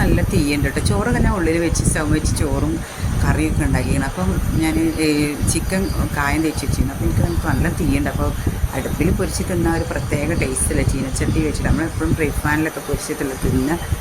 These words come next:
അപ്പോൾ ഒന്ന് വെറൈറ്റി ആക്കാൻ വേണ്ടിയിട്ട് നല്ല തീ ഉണ്ടായപ്പോൾ ഞാൻ ചിക്കനൊക്കെ അടുപ്പുമ്മേ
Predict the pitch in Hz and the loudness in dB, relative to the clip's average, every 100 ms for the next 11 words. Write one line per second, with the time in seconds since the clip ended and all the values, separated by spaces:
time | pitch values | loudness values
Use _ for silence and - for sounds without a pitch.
0 | - - - - 147 - 196 202 180 147 | -4 -6 -6 -6 -8 0 2 4 2 0
1 | 147 - 160 147 151 160 180 202 - 269 | -2 0 -2 0 0 2 4 2 2 2
2 | 277 - - - 165 170 185 214 180 220 | 2 -8 -2 -2 0 0 0 2 4 4
3 | 190 160 175 170 202 196 160 202 320 - | 4 4 0 -2 0 2 0 0 -4 -4
4 | - 190 170 170 - 208 147 127 139 | -4 -2 0 0 2 0 -2 -2 -2